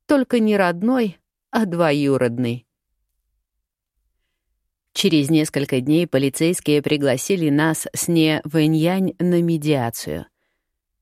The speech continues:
Мне казалось, что ситуация уже дошла до абсурда. Я не хотела идти в участок, а потому решила во что бы то ни стало потащить с собой Джан Хуа.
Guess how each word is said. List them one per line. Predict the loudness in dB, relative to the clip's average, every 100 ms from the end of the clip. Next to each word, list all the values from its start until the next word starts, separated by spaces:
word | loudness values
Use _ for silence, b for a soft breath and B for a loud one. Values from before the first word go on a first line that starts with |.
| -2
Мне | 0 2
казалось, | 0 0 0 -2
что | -2 -4
ситуация | -4 0 -2 0 -2
уже | 0 0
дошла | -2 -2 -2 -2
до | 0 -2
абсурда. | -4 -4 -2 0 0 -2 -4 b b b b _ _ _ _ _
Я | 2 2 2
не | 0
хотела | 0 -2 2 2 2
идти | 0 -2 -2
в | 0
участок, | -2 0 0 0 -4 -2
а | -2 0
потому | -2 0 0 0
решила | 0 -2 0 2 2 2 -2
во | -4 -4 -2
что | -2 -2
бы | 0 0
то | 2
ни | 2
стало | 0 0 0 2 0
потащить | -2 -2 -2 -2 -2 -4 -4
с | -2
собой | -2 0 -2 -2 -4
Джан | -2 0 0 -2
Хуа. | -2 0 0 -4